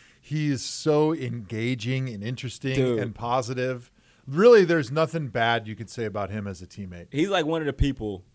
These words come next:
Speaker 2: like, and there's, like, you always meet these kind of people, like, or not always, but there's, like, a few of them, you identify 'em, that if someone comes to me talking like they don't like Joe Haden or they have something bad to say about him, it tells me more about you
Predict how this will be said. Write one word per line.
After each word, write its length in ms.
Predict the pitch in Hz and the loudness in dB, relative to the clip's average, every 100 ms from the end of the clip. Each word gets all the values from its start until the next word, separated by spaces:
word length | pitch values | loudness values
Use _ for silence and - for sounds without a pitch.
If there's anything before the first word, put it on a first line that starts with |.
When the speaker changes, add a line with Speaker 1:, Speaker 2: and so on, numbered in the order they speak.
| _ _ | _ _
Speaker 2:
like, 140 | 110 113 | -10 -8
and 80 | 123 | -6
there's, 140 | 127 110 | -6 -6
like, 180 | 117 117 | -6 -4
you 140 | 170 | -2
always 260 | 139 117 110 | 0 -2 -4
meet 120 | 107 | -8
these 100 | 101 | -8
kind 160 | 104 95 | -10 -8
of 60 | |
people, 320 | - 92 101 | -10 -10 -10
like, 180 | 90 98 | -10 -8
or 60 | 127 | -8
not 180 | 147 104 | -8 -6
always, 380 | 110 107 107 | -4 -4 -8
but 60 | 98 | -10
there's, 100 | 110 | -12
like, 80 | 104 | -12
a 40 | 98 | -12
few 200 | 127 123 | -8 -8
of 60 | |
them, 60 | 104 | -6
you 120 | 113 | -8
identify 560 | 98 98 110 104 104 98 | -8 -8 -12 -10 -12 -12
'em, 100 | 95 - _ - | -14 -18 _ -6
that 100 | 117 | -4
if 80 | 113 | -2
someone 360 | 160 190 180 - _ _ - | -2 0 -4 -6 _ _ -6
comes 240 | 165 160 | -2 -2
to 80 | 131 | -2
me 260 | 135 139 131 _ - | -2 -2 -4 _ -2
talking 420 | 143 135 131 117 | 0 0 -4 -6
like 120 | 110 | -4
they 100 | 123 | -2
don't 160 | 123 120 | -2 -2
like 180 | 120 | -4
Joe 160 | 113 117 | -4 -4
Haden 400 | 113 117 117 120 - _ _ | -2 -4 -6 -8 -14 _ _
or 100 | 107 | -6
they 80 | 110 | -4
have 160 | 113 110 | -4 -4
something 220 | 120 107 | -4 -2
bad 180 | 117 110 | -2 -2
to 40 | |
say 120 | 117 117 | -2 -2
about 240 | 117 117 | 0 -2
him, 60 | 123 | -2
it 120 | 127 | -4
tells 220 | 151 143 | 2 2
me 100 | 131 | 2
more 160 | 131 131 | 0 0
about 300 | 120 120 110 | 2 0 0
you 320 | 120 131 135 | -2 -2 -4